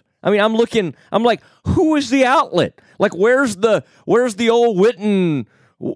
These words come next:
you know, Y option or whatever it is? Wh-, where are all these routes or rub routes, whatever you wanna call it, drags? There was that, I, it was almost kinda like Kellen was kind of almost surprised.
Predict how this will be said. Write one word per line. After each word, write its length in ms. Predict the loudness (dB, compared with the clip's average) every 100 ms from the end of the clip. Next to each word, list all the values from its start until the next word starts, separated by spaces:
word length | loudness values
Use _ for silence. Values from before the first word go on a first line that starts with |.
| _
you 120 | 0
know, 100 | 2
Y 560 | 0 0 0 0 0 0
option 500 | 0 -2 -2 -2 2
or 60 |
whatever 360 | 2 2 2 2
it 100 | 2
is? 220 | 0 -2 _ _
Wh-, 240 | -4 -4 -4 _
where 540 | -4 0 2 2 2
are 80 | 2
all 300 | 2 2 2
these 240 | 0 -4 -2
routes 640 | 0 2 2 0 -4 -6
or 180 | -2 -2
rub 380 | 0 0 0 0
routes, 340 | 0 0 0
whatever 240 | 0 0
you 140 | 0 0
wanna 180 | 0 0
call 280 | 0 0
it, 80 | -2
drags? 760 | 0 2 2 2 0 -4 -10 -10 _ _ _ _
There 120 | -2
was 220 | -2 -6 _ -20 -2
that, 200 | -2 -2
I, 140 | -12 -4
it 100 | -2
was 140 | 0
almost 440 | 2 2 2 -2 0
kinda 200 | 0 2
like 300 | 2 2 -2 _ _ _ _ _ _ -6
Kellen 680 | -2 0 2 2 0 -2 -6 _ _ _ _
was 160 | -2 -2
kind 220 | 0 2
of 60 | 2
almost 460 | 2 0 -4 -6
surprised. 920 | -8 -2 0 2 2 0 -4 -8 -12